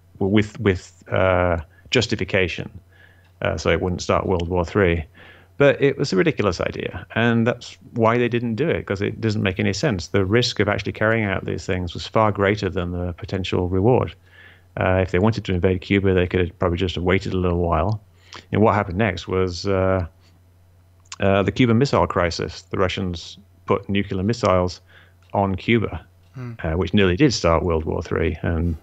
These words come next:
Speaker 1: everybody nearly died. Uh, <laughs> but the, the, the U S still didn't invade Cuba because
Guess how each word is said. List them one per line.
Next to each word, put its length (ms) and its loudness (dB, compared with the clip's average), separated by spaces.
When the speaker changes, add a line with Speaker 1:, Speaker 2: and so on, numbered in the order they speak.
Speaker 1:
everybody 340 4
nearly 280 6
died. 420 2
Uh, 380 2
<laughs> 60 -8
but 460 0
the, 280 0
the, 220 0
the 140 -2
U 140 6
S 100 2
still 200 4
didn't 280 2
invade 360 -2
Cuba 260 -2
because 400 -2